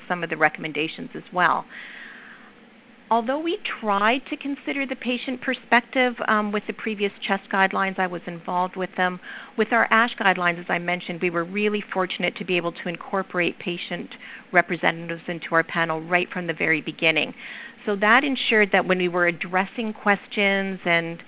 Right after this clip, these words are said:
and outcomes, that we were including the ones that patients thought were relevant, as well as the ones that maybe physicians thought were relevant.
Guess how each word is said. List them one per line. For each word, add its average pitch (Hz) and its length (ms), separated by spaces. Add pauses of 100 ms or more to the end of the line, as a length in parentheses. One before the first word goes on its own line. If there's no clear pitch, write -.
(380)
and 165 220
outcomes, 185 480
that 190 100
we 196 120
were 196 120
including 247 400
the 233 80
ones 196 300
that 190 160
patients 196 560
thought 165 200
were 165 160
relevant, 156 540 (460)
as 180 120
well 185 160
as 170 120
the 175 80
ones 170 240
that 165 120
maybe 160 440
physicians 156 600
thought 156 220
were 156 120
relevant. 135 440